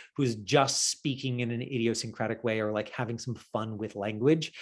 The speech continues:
as opposed to an actor who's like, Now I will emphasize this word for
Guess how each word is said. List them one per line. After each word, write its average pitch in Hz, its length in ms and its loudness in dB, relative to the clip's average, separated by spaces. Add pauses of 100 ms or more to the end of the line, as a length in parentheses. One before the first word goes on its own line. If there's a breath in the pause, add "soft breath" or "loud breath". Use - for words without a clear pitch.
(160 loud breath)
as 131 100 4
opposed 131 360 4
to 127 120 6
an 120 80 2
actor 131 300 0
who's 113 140 0
like, 110 240 0
Now 131 320 6
I 104 80 -2
will 107 220 -4
emphasize 131 640 0
this - 200 -6
word 131 400 6
for - 120 -14